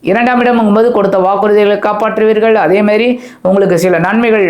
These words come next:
வருமானம் வருதுன்னா கண்டிப்பா ஆட்டோமேட்டிக்கா வந்துகிட்டு இருக்கு, ஒண்ணும் பிரச்சனை இல்லை. அந்த வகையில அவர் வக்ரம் அடைகிறார். வக்ரம் அடைகிறார் அப்படிங்கும்போது பார்வை மட்டும்தான் பலமா இருக்கும், மற்றபடி வக்ரம் அடைகிறாருங்கும்போது ஆட்டோமேட்டிக்கா பலம் இழந்துருது, வருமானம் வரதுக்கு கொஞ்சம் டைட்டா இருக்கும். எப்போ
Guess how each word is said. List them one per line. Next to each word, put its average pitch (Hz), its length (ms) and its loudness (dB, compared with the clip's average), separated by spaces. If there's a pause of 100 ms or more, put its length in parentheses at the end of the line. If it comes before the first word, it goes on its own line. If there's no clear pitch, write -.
(120)
வருமானம் 214 480 0
வருதுன்னா 190 300 0 (220)
கண்டிப்பா 190 340 -2
ஆட்டோமேட்டிக்கா 190 460 -2
வந்துகிட்டு 160 240 -2
இருக்கு, 113 220 -6
ஒண்ணும் 196 280 0
பிரச்சனை 160 260 -2
இல்லை. 135 200 0
அந்த 156 180 -2 (140)
வகையில 202 340 0
அவர் 147 220 0
வக்ரம் 208 320 -2
அடைகிறார். 120 380 -2
வக்ரம் 175 300 -4
அடைகிறார் 180 380 0
அப்படிங்கும்போது 175 520 -2 (520)
பார்வை 185 300 0 (100)
மட்டும்தான் 196 460 -2
பலமா 160 300 0
இருக்கும், 127 280 -2
மற்றபடி 160 420 -2
வக்ரம் 196 320 -2
அடைகிறாருங்கும்போது 190 680 0
ஆட்டோமேட்டிக்கா 175 520 -2
பலம் 190 280 0
இழந்துருது, 165 380 0 (120)
வருமானம் 220 480 0
வரதுக்கு 180 380 -2
கொஞ்சம் 185 360 -2
டைட்டா 147 320 -4
இருக்கும். - 240 -12 (1500)
எப்போ 131 140 -2